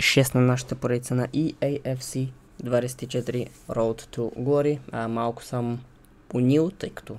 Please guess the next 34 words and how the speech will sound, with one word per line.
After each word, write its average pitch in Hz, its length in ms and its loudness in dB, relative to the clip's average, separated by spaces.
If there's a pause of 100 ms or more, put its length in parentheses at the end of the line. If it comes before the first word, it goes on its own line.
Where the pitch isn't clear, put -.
(140)
разбира 110 300 -8
се, - 120 -14
вчера 107 300 -2
не 101 100 -6
пакнахме 107 460 -2
нищо, 110 220 4
освен 107 200 10
един 104 220 8
Едерсън, 131 420 4
който 214 240 -4 (360)
не 117 60 -8
се - 120 -2
оплаквам, 117 520 -4
Team 127 160 -12
of 104 140 -6
the 98 60 -6
Year 104 160 -2
Honorable 98 580 -2
Mentions, 165 260 0
но 131 140 6 (760)
не 113 60 -6
беше 101 200 -4
кой 98 140 -6
знае 95 160 -4
какво. 175 220 -2
Така, 117 400 0
днеска 156 340 0
имаме 143 500 0
осемдесет 139 420 -2
и 139 40 -20
пет 131 140 -2
плюс 123 240 -4
по - 120 -20
три, 107 260 -4